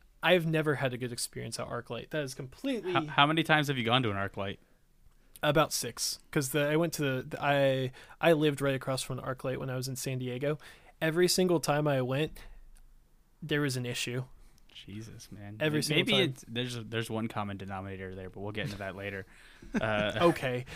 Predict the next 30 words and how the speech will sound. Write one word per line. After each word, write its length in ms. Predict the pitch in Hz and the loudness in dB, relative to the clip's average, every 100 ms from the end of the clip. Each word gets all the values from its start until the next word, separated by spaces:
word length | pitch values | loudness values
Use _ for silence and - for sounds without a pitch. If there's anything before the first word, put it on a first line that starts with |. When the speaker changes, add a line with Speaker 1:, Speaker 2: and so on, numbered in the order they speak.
| - | 0
Speaker 1:
When 120 | 185 | 4
I 120 | 202 254 | 8 8
went 180 | 285 | 8
and 100 | 233 | 6
saw 240 | 202 214 185 | 8 10 12
the 120 | 165 | 10
movie 240 | 170 180 | 8 8
Silence, 920 | 165 - - 131 165 208 277 - - - - - - - - - | 8 4 4 4 6 4 2 0 -2 -4 -14 -20 -20 -20 -4 8
ironically 800 | 185 180 196 247 254 233 208 156 | 10 12 10 10 6 2 2 4
enough, 600 | 131 127 151 202 - - - - - | 2 0 -2 -2 -10 -18 -20 -20 -14
the 560 | 170 170 175 165 156 - - _ - | -2 2 2 2 0 -4 -12 _ -2
um, 420 | 143 135 131 135 - | 0 2 0 -4 -10
the 260 | 180 156 160 | -6 -2 0
regular 540 | 143 160 180 208 196 | 4 4 4 6 6
version 540 | 139 135 156 156 170 170 | 4 2 0 0 0 0
of 260 | 151 147 135 | 0 -2 0
audio 420 | 135 135 180 190 | 0 4 8 8
was 200 | 170 131 | 8 2
broken. 460 | 131 139 151 190 208 | 0 0 2 4 2
All 300 | - 151 170 | 4 6 6
they 200 | 190 175 | 6 2
had, 360 | - 131 135 165 | 2 -2 -2 2
they 120 | 185 | 2
deleted 500 | 165 151 202 277 190 | 4 4 4 4 6
the 100 | 147 | 4
file 420 | - 185 180 147 | 8 8 10 8
with 140 | 135 | 2
the 100 | 147 | 0
regular 640 | 135 156 160 156 156 139 - | -2 -2 2 2 2 -2 0
audio. 440 | 143 147 127 131 | 0 0 -2 -4